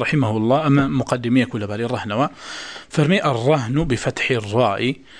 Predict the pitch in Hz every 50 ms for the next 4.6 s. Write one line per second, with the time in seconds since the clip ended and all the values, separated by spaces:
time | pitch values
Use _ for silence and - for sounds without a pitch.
0 | - - - - - - 131 - - - 110 - - 127 120 117 113 107 101 101
1 | 123 147 135 110 101 113 113 - 131 113 110 110 113 123 113 104 123 139 139 -
2 | - - _ _ _ - - - - - 117 117 110 - - 113 104 104 107 95
3 | 113 135 156 180 175 - - - _ _ _ _ _ _ - 147 120 110 117 110
4 | 110 117 127 117 107 107 - - 139 151 165